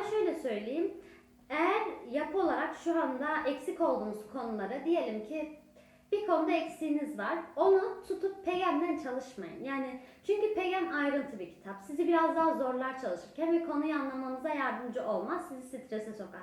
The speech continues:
Onun yerine daha kolay, daha, e, yüzeysel anlatılmış, öncelikle yüzeysel olarak konuyu kapsamanız adına, e, bir kitap alıp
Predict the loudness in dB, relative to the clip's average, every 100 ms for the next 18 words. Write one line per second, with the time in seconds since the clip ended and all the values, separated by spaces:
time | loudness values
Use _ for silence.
0 | -16 -20 -18 0 4 4 4 4 4 2
1 | 2 0 2 2 2 -2 -4 -2 0 0
2 | -2 -10 -10 -2 0 2 0 -2 -4 -10
3 | -16 -8 -4 -2 -2 2 2 2 0 -2
4 | -4 -8 -6 -2 2 2 0 -2 0 -2
5 | 0 2 2 2 -2 -4 -4 -6 -8 -8
6 | -8 -4 -2 -4 -4 -6 -4 -4 -4 -4
7 | -8 -18 -10 -4 0 0 -2 -2 -2 0
8 | 0 2 2